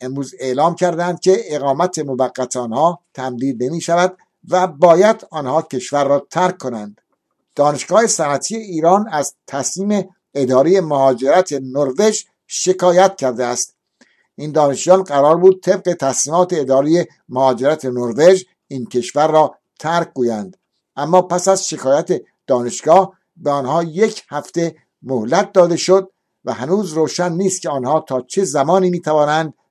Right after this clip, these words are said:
در نروژ بمانند. سازمان اطلاعاتی نروژ از آن بیمناک است که آنچه این دانشجویان در نروژ فرا می‌گیرند، در برنامهٔ تولید سلاح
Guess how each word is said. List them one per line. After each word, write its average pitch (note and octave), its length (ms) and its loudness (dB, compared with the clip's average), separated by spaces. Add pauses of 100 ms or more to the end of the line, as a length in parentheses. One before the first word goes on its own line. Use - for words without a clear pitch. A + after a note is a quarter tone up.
(120)
در C#3+ 200 0
نروژ C#3 500 -2
بمانند. G#2+ 460 -8 (500)
سازمان B2+ 560 -6
اطلاعاتی B2+ 720 -6
نروژ A#2+ 500 -2 (580)
از C3+ 240 0
آن G3 200 4
بیمناک F3 460 2
است F#3 200 0
که F#3+ 240 0 (240)
آنچه F#3 340 -2
این E3+ 120 -4
دانشجویان C#3 600 0
در B2 280 0 (200)
نروژ B2+ 580 0 (160)
فرا D3 340 4
می‌گیرند، D3+ 640 -2 (260)
در D#3+ 180 0
برنامهٔ C3+ 580 0
تولید B2 420 -4
سلاح C3 380 0